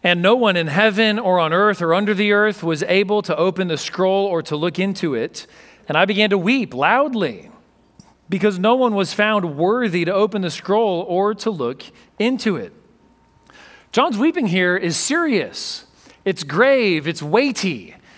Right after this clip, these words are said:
It's not like if you went and bought a table from ikea and then brought it home and then discovered that the instructions are missing and, "Oh, well, I guess I can't make the table," and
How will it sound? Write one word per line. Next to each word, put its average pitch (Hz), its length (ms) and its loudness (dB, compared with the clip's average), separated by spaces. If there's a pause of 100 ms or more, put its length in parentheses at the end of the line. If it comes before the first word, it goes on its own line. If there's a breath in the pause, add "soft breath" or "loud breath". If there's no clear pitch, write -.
(540 loud breath)
It's 170 120 -6
not 269 160 4
like 254 160 4
if 214 100 -2
you 196 140 -2
went 220 220 2
and 190 140 -2
bought 196 200 4
a 185 60 0
table 208 400 2
from 185 160 -2
ikea 190 760 2
and 165 140 -4
then 214 140 0
brought 190 240 4
it 175 100 -2
home 190 340 0
and 185 80 -2
then 214 140 0
discovered 202 540 0
that 196 120 0
the 180 80 -2
instructions 196 560 -2
are 190 80 -2
missing 185 460 -2
and, 175 80 0
"Oh, 175 160 0
well, 165 400 2
I 156 80 2
guess 160 240 -2
I 170 60 -2
can't 165 200 -6
make 147 140 -4
the - 80 -14
table," 185 540 -2
and 127 220 -6